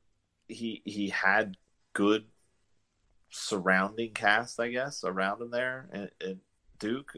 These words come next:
and Lamar has a good surrounding cast with him here. They've got a,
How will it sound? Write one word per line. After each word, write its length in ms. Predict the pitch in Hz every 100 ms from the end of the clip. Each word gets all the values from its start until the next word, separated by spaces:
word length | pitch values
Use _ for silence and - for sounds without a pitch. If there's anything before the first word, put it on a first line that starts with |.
| -
and 300 | 90 87 90 _ _ -
Lamar 440 | 90 87 92 120
has 320 | 113 101 113 101
a 100 | 92 -
good 340 | 95 92 104
surrounding 580 | - - 90 92 101 101
cast 500 | 98 92 95 107 - _
with 240 | 98 95
him 180 | 95 92 92
here. 400 | 92 113 135 139 _ _ _ _ _
They've 220 | - 92 -
got 300 | 90 90 90
a, 200 | 90